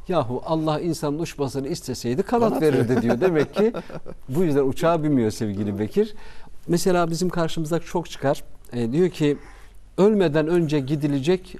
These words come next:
Speaker 1: on yer.
Speaker 2: Evet.
Speaker 1: Ölmeden önce yapılacak şu kadar yer vesaire" falan totalini çıkarıyorum. Kendimce bakıyorum. Kıymetli hocamın aktardıklarından ölmeden önce gidilecek en güzel yer insanın kendisidir. Kendine gelen gidecek başka bir yer aramaz.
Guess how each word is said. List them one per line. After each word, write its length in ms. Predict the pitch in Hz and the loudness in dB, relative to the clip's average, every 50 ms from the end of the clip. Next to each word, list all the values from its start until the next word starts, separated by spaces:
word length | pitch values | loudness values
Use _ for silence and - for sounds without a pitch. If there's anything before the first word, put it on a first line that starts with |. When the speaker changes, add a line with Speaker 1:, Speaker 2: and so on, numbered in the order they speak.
| - | -2
Speaker 1:
on 200 | - 165 165 147 | 2 2 2 4
yer. 480 | 123 113 117 107 90 - - - - - - - - - | 4 2 2 2 0 -4 -8 -10 -12 -12 -14 -14 -8 -4
Speaker 2:
Evet. 240 | 82 80 - - - - - - - - - - - | -4 -4 -4 -6 -10 -14 -18 -18 -18 -18 -16 -10 -2
Speaker 1:
Ölmeden 680 | - 175 196 202 196 190 175 175 160 147 147 156 151 - | 2 4 4 4 2 2 2 0 0 2 2 0 0 2
önce 360 | - 175 170 165 147 143 156 | 2 2 2 2 2 2 2
yapılacak 500 | 151 147 - 156 139 147 131 160 156 - - | 0 0 0 -2 -2 0 0 0 0 -2 -4
şu 240 | - - - - 220 | -10 -10 -6 -4 -2
kadar 340 | - - 147 131 131 143 143 | 0 2 2 2 2 2 0
yer 300 | 127 117 117 107 95 87 90 - - - - | 0 -2 -2 -4 -4 -6 -8 -12 -16 -10 -2
vesaire" 440 | 131 151 151 - - 147 131 120 120 | -2 0 0 0 0 0 0 0 0
falan 400 | 117 - 135 127 123 127 139 - - | 0 0 0 0 0 -2 -4 -6 -2
totalini 460 | - - 226 - 190 160 139 123 117 | 0 2 2 4 4 2 2 2 0
çıkarıyorum. 540 | 113 - - 214 - - 120 107 104 101 107 | 0 0 -2 -2 0 0 -2 0 0 -2 -2
Kendimce 520 | 107 - 175 165 160 147 131 123 117 123 131 | -2 -2 -2 0 2 0 0 2 0 2 2
bakıyorum. 420 | 151 147 - - 117 110 110 110 | 0 0 0 -2 -2 0 -2 -2
Kıymetli 500 | 104 - 185 185 175 156 131 - - 143 | -2 0 0 2 2 2 0 0 0 0
hocamın 280 | 139 123 131 120 117 123 | 2 2 2 0 0 0
aktardıklarından 960 | 143 156 - - 131 113 101 110 98 - 113 107 104 107 110 127 147 156 165 - - - - - - - - - | -2 -2 -2 -2 -2 0 0 -2 -4 -4 -4 -2 -2 0 2 2 0 0 -2 -6 -14 -20 -20 -20 -20 -20 -8 -2
ölmeden 540 | - 175 185 185 170 160 143 127 131 131 127 | 2 4 4 4 4 2 2 2 2 0 2
önce 580 | 160 165 160 147 131 123 120 117 110 110 117 113 | 2 2 2 2 2 0 -2 -4 -2 -2 -2 -2
gidilecek 580 | 110 113 170 170 143 147 131 120 107 117 117 - | 0 0 0 0 2 0 0 0 0 -2 -2 -2
en 120 | 160 175 175 | 0 0 0
güzel 340 | 160 143 123 127 135 123 | 0 0 0 0 0 2
yer 140 | 120 123 117 | 2 0 0
insanın 440 | - 156 147 131 - 139 120 110 104 | 0 -2 -4 -4 -2 -4 -4 -4 -6
kendisidir. 680 | - - - 175 175 165 156 - 165 156 151 165 156 156 - | -4 -2 0 0 0 0 -2 -2 -2 -2 -2 -4 -4 -6 -4
Kendine 420 | - 170 165 160 147 143 135 135 | -2 0 0 2 2 2 2 2
gelen 280 | 131 135 151 143 139 135 | 2 2 2 2 2 2
gidecek 380 | 131 139 135 131 127 131 113 | 2 2 0 2 0 0 0
başka 300 | 123 127 120 - 135 120 | 0 -2 -2 -2 -2 0
bir 40 | 117 | 2
yer 100 | 143 170 | 4 4
aramaz. 540 | 151 131 101 98 92 87 - - - - - | 4 4 2 2 0 0 -2 -2 -4 -6 -10